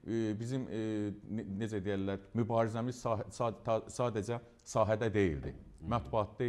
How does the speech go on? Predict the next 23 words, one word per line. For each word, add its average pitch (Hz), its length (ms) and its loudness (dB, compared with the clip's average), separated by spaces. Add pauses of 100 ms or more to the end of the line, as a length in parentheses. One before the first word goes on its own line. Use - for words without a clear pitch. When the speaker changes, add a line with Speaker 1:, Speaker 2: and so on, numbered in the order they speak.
Speaker 1:
idi, 98 140 -4 (520)
e, 95 60 -8 (320)
yazılı 110 340 2
idi 101 380 0 (540)
və, 107 160 2 (120)
e, 98 140 0 (380)
beynəlxalq 131 440 6
səviyyədə 104 540 2 (240)
ola, 107 240 4 (100)
ola 110 240 2
biləcək 104 460 2 (180)
durumda 98 460 0 (320)
biz 120 200 -2
özümüzün 107 520 0
haqq 104 260 -4
işimizi 80 400 -4 (200)
bildirirdik 90 680 -4 (300)
və 95 120 0 (140)
Azərbaycanın 101 640 -2
bu 104 100 -2
işdə 95 180 -6
haqlı 101 280 -6
olduğunu, 98 420 -4